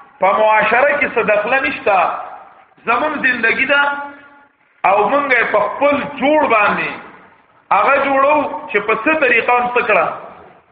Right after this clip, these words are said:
جوړه کړه. په خپل سوري برابرو، که د یورپ په طرز وي،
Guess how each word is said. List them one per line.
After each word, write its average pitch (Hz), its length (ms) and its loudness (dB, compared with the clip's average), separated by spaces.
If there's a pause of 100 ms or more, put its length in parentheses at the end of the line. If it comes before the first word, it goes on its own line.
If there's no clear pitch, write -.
(160)
جوړه 240 520 0
کړه. 170 200 2 (1200)
په 208 160 2
خپل 302 220 2 (160)
سوري 302 260 2
برابرو، 247 560 2 (800)
که 214 120 0
د 220 120 0
یورپ 269 400 0
په 285 80 4 (100)
طرز 277 280 2
وي، 269 160 0